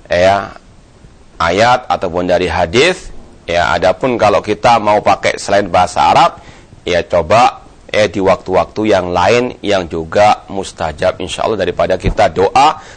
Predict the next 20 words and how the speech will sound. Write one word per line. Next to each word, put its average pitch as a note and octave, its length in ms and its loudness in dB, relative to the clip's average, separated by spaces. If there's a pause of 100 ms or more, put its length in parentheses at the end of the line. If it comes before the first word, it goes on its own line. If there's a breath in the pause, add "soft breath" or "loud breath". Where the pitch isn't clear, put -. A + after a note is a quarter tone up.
namun G#2 400 0
dengan F#2+ 320 0
bahasa F2 720 0
selain F#2 320 -2
Arab, G#2+ 480 2 (480 loud breath)
tapi F#2+ 320 -2
kita A#2+ 320 -4
ragu C#3 480 -2
diterima A2 400 0
atau A2 240 -4
tidak. - 400 -6 (400 soft breath)
Sedangkan F#2 480 0
dalam G2 320 2
adab G#2 480 0
berdoa G2 320 0
itu F3 440 2 (320 loud breath)
butuh G2 400 0
keyakinan, G2 1040 -8
butuh G2+ 320 -6
sugesti G2 720 -4